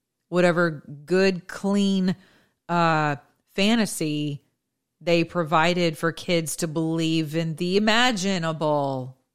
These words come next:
right? I remember my daughter asking me, "Mom, is Mickey Mouse real?" And I'm like, "Well, I don't know. Do you think he's real?" And she's like, "Ugh, Mom, just tell me, is he real or not?"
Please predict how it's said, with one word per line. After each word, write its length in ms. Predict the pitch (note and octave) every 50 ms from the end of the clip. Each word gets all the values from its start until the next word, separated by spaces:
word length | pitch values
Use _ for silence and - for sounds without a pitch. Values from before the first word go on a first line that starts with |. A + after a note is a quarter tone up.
| _ _ _ _ _ _ _ _ _ _ _ _ _ _ _ _ _ _ _ _ _
right? 680 | D#3 D#3+ D#3 D#3 E3 F3+ G3+ A3 G#3 - - - - - _ _ _ _ _ _ _
I 40 | - -
remember 240 | F3+ F#3 E3+ -
my 140 | D#3+ D#3 D#3
daughter 240 | D3+ D3+ D3+ D3 D3
asking 280 | C#3 C#3 C3+ - - C#3
me, 80 | C3+
"Mom, 240 | C#3 D#3+ E3+ E3+ -
is 120 | - - F#3
Mickey 220 | F#3 G3 - F3+
Mouse 260 | E3 D3+ C#3 C3 -
real?" 220 | C3 B2+ B2+ C3 - _ _ _ _ _ _ _ _ _ _ _ _ _ _ _ _ _ _ _
And 60 | E3 E3
I'm 60 | D#3+
like, 180 | D#3 D#3 -
"Well, 80 | E3+ D#3
I 40 | D#3
don't 180 | D#3+ F3 G#3
know. 40 | G#3+
Do 120 | D#3 D#3 D3+
you 100 | D#3+ F3
think 180 | G3 F#3+ F3+
he's 140 | G3 G3+ F#3
real?" 240 | G3 G3 G#3+ A#3 A#3 _ _ _ _ _ _ _ _ _ _ _ _ _ _ _ _ _ _ _ _ _ _ _ _ _ _ _ _ _ _ _ _ _ _ _ _ _ _ _
And 580 | - - - - - _ _ _ _ - D#3 -
she's 80 | - D#3
like, 80 | - -
"Ugh, 160 | - - - - - _ _ _ _ _ _ _ -
Mom, 320 | E3 D#3+ D3+ D3 D3 C#3 - _ _ _ _ _ _ _ _ _ _ _
just 160 | - - -
tell 160 | - F3+ D#3 D3
me, 240 | C#3+ C#3 C3+ - _ _ _ _ _ _ _ _ _ _ _ _
is 100 | D#3 D3+
he 100 | F3 F3
real 180 | F3+ F#3+ F3+ E3+
or 100 | D#3+ D3
not?" 240 | C3+ B2+ B2+ -